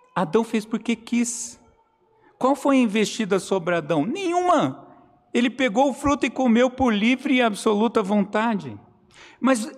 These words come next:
tem sinais aqui também do mal avançando. Veja, houve confusão? Em princípio, não, a Bíblia não diz. Aliás, diz:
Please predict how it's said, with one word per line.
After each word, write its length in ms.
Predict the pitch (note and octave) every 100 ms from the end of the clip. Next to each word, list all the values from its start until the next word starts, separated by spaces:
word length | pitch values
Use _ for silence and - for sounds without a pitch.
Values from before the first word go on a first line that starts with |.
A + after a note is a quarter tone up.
| -
tem 200 | D4 D#4
sinais 600 | - C4 A3 G#3+ A3 F3+
aqui 240 | F#3+ G3+
também 600 | G3+ G3 F#3 G3+ G3+ F#3+ - - _ -
do 280 | D3+ E3+ G3+
mal 340 | F#3 G3+ G3+
avançando. 1120 | F3+ E3+ F#3 F3 - - F#3 E3 B2 A2 G2 - -
Veja, 500 | E3+ G#3+ D3 C#3+ - - - -
houve 320 | C#4 C#4+ G#3
confusão? 880 | - A3+ G#3 F3 D3+ A3+ A#3+ D3+ C3+ F3+
Em 140 | D#3+
princípio, 680 | - F3 E3+ - G#3+ G#3 G4 - - -
não, 320 | G4 F3 E3
a 80 | D3
Bíblia 320 | D3 D3 D#3
não 200 | G3+ D#4
diz. 460 | A#3 G3 F3+ - - _ _ _ -
Aliás, 380 | - D3+ D#3+ C#3+
diz: 340 | E3+ B3 F#3+